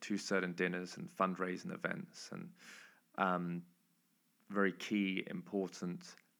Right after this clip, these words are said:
um, political dinners, um, from neighboring countries. And this all come, came from, mm, what I teach people, you know? You really gotta, when you're learning this stuff, right, when you,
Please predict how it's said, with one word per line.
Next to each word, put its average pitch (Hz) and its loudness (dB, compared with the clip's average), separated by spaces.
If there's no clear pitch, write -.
um, 87 -2
political 98 2
dinners, 90 0
um, 50 -6
from - -10
neighboring 92 -4
countries. - -6
And 101 4
this 110 0
all 107 4
come, 101 0
came 107 2
from, 98 -2
mm, 101 -2
what 104 4
I 98 4
teach - -6
people, - -8
you 98 -6
know? 95 -2
You 135 4
really 180 4
gotta, 143 4
when 135 2
you're 180 6
learning 147 6
this 98 4
stuff, - -2
right, 95 0
when 101 2
you, 104 6